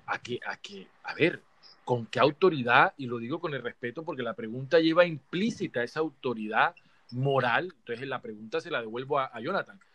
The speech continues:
con qué autoridad moral creemos que tenemos mayor capacidad de gobernanza que, que, que, que, que, que las zonas más alejadas de Colombia? ¿Por qué, por qué lo creemos? O sea, ¿qué,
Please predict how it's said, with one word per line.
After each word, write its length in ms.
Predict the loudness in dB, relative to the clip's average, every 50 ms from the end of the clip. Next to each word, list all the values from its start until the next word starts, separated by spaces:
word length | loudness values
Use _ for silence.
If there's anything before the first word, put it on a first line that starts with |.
| _ _ _ _ -8 -8
con 80 | -6
qué 80 | -6 -8
autoridad 440 | -8 -2 -2 -2 0 0 -2 -6 -4
moral 300 | -4 -2 -2 -2 -2 -2
creemos 460 | -4 -4 -4 -2 -4 -4 -8 -8 -8
que 160 | _ -10 -8
tenemos 360 | -8 -8 -10 -6 -6 -6 -6 -2
mayor 320 | -2 -2 -2 -2 -4 -2
capacidad 680 | -2 -2 0 0 -2 -2 -4 -8 -2 2 2 2 2 0 _ _ _ _ _ _ _ _ _ _ _ _ _ _ _ _ _ _ _ _ _ -20 -8
de 160 | 2 4 4
gobernanza 920 | 4 4 2 2 2 2 0 0 0 0 0 0 -2 -4 -4 -2 -2 -2 -4 _ _ _ _ _ _ _
que, 280 | _ -8 -6 -6 -8 -12 _
que, 160 | -14 -14 -12
que, 180 | -10 -12 -12 -10
que, 340 | -8 -6 -6 -6 -8 -10 _ _
que, 420 | -6 -4 -4 -4 -4 -6 -10 -14 _
que 160 | -4 -4 -2
las 180 | -2 -2 -6 -4
zonas 320 | -4 -2 0 0 0 0
más 320 | 0 2 2 2 2 2 0
alejadas 420 | -2 -4 -6 -6 -4 -4 -4 -4
de 80 | -4 -6
Colombia? 380 | -4 -4 -4 -4 -4 -8 -10 _
¿Por 140 | -16 -14 -12
qué, 120 | -14 -14 -12
por 160 | _ -12 -10
qué 120 | -4 -2 -2
lo 100 | -2 0
creemos? 320 | -2 -2 -2 -2 -2 -4
O 60 | -4
sea, 120 | -4 -6 -6
¿qué, 220 | -6 -10 -12 -14